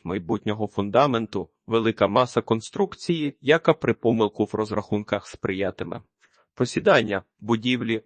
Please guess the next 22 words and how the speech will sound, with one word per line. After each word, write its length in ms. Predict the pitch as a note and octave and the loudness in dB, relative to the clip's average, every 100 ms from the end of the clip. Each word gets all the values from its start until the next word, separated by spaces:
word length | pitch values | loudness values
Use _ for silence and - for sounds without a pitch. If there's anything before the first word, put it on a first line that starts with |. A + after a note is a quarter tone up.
| _ | _
Проаналізувавши 920 | - A#2 G#2+ G#2 G#2 G#2 A2 F3+ - F3+ | 0 2 4 2 0 0 4 2 2 -6
всі 220 | - E3+ | -2 -2
плюси 460 | - F#3+ - - - | 0 -2 0 -4 -2
і 120 | A#2+ | -2
мінуси 420 | B2 G#2+ - A2 | -2 -4 -6 -10
стрічкового 720 | - A2 - - G#2+ G#2 G#2 | -8 -8 -6 -2 0 0 -2
фундаменту, 800 | - G2+ G#2 C#3+ A2 G#2 - E2 _ - | -2 -4 2 2 4 -2 -6 -14 _ -6
можна 380 | A#2+ D#3+ D3+ C#3 | 0 0 2 -2
прийти 440 | - A2 - A2 | 0 -2 -2 -2
до 140 | G2+ | 0
висновку, 600 | F#2+ A2 - F#2+ - F2+ | 0 -4 -2 -6 -6 -14
що 180 | - - | -6 -4
оптимальною 800 | - - - A2 D3 F#3+ F3+ D3 | -4 -6 0 2 2 2 0 -2
сферою 540 | - - G#2+ G2+ G2 G#2 | -4 0 2 2 -2 -2
його 260 | G2+ G#2 | -2 -2
застосування 760 | G#2 G2+ G#2+ - G#2+ D#3 E3+ C#3+ | -4 -6 -8 -6 0 2 2 -2
є 200 | A#2+ A#2+ | 0 0
приватне 500 | A#2+ A2+ C#3 - B2+ | 0 2 2 2 -2
будівництво 760 | A2+ G#2+ G2 A#2 A#2 - G#2+ | 0 -2 -2 -2 -4 -4 -2
на 120 | G#2+ | -2
досить 400 | G#2 G#2+ - - | 0 0 -2 -6
міцних, 580 | A2 G#2 - C#3 F3 _ | -4 -4 -2 -2 -2 _